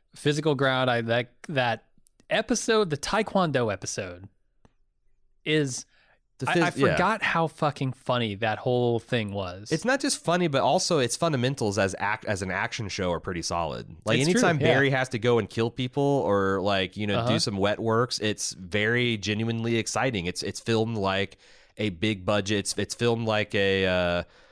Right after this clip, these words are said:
Speaker 2: uh, strike. What is that? What that's the Cinemax, like, Strike Zone or Strike Back? It's, it's filmed
Speaker 1: Oh,
Speaker 2: like a
Speaker 1: yeah,
Speaker 2: Jason
Speaker 1: yeah.
Speaker 2: Bourne. It's filmed like a Mission Impossible.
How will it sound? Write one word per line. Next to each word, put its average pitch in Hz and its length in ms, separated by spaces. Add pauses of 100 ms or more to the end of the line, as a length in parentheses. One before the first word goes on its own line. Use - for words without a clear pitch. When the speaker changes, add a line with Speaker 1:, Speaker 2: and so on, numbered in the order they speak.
(240)
Speaker 2:
uh, 87 260
strike. 127 420
What 143 140
is 143 80
that? 139 220
What 123 140
that's 110 280
the 110 160
Cinemax, 127 680
like, 104 140
Strike 127 320
Zone 131 340
or 107 140
Strike 123 320
Back? 123 360
It's, - 200
it's 87 120
filmed 170 140
Speaker 1:
Oh, 143 140
Speaker 2:
like 110 120
a 104 40
Speaker 1:
yeah, 104 60
Speaker 2:
Jason 120 340
Speaker 1:
yeah. 110 40
Speaker 2:
Bourne. 117 280
It's 95 100
filmed 120 240
like 110 160
a 107 40
Mission 113 280
Impossible. 117 800